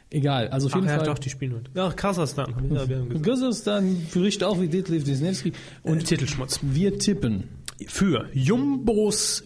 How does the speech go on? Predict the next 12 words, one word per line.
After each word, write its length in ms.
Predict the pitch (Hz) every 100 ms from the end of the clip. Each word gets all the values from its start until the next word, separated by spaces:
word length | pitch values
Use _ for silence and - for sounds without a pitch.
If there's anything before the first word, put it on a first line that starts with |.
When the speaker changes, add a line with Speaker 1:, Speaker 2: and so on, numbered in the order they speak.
| -
Speaker 2:
Würstchenmillionär. 1600 | 110 147 143 - - - - 104 104 101 92 90 - - - - - - - - - - - -
Übrigens, 340 | 185 196 131
das, 180 | - 120
was 160 | 127 127
ich 80 |
eben 180 | 139 147
verlesen 400 | 143 127 147 151
hab 180 | 156 156
mit 300 | 135 131 131
dem, 400 | 131 127 135 -
äh, 340 | 147 135 120 131
Wü-, 360 | 139 127 151